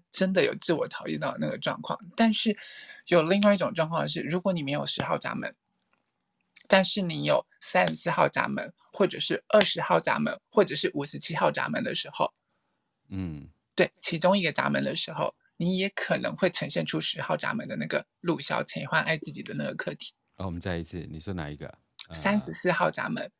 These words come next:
Speaker 2: 有三十四，还有？
Speaker 1: 或者是二十号。
Speaker 2: 三十或二十。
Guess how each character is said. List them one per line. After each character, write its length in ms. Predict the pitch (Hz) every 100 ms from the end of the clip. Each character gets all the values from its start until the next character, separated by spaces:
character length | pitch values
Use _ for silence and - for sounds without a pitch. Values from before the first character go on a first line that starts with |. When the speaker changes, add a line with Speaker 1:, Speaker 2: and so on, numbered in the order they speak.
| _ _
Speaker 2:
有 120 | 82
三 260 | - 87 82
十 40 |
四， 320 | 78 - 80
还 160 | 71 76
有？ 180 | 73 62
Speaker 1:
或 120 | 214
者 140 | 180 156
是 160 | - -
二 140 | 180
十 180 | - -
号。 260 | - 180 - _ _ _ _ _ _
Speaker 2:
三 240 | - 85 87
十 180 | -
或 100 | 85
二 260 | 80 80 78
十。 240 | - -